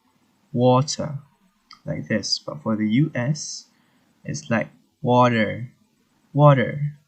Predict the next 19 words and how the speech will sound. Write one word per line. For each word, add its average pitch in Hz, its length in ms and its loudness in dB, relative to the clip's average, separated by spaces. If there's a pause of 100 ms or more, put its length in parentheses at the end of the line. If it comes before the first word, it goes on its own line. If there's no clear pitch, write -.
(120)
like 143 220 -12
this. - 460 -14 (1600)
Okay, 139 560 2
so 127 680 -2 (1080)
we 220 160 8
have 285 240 6
reached - 540 0 (480)
to 156 200 -2
an 151 160 8
end 135 320 2
for 123 220 2
this 110 240 -4
video 110 360 -4
tutorial 101 760 -8
on 143 120 0
how 120 320 -4
to - 100 -20
use - 220 -14
Sprite. - 580 -6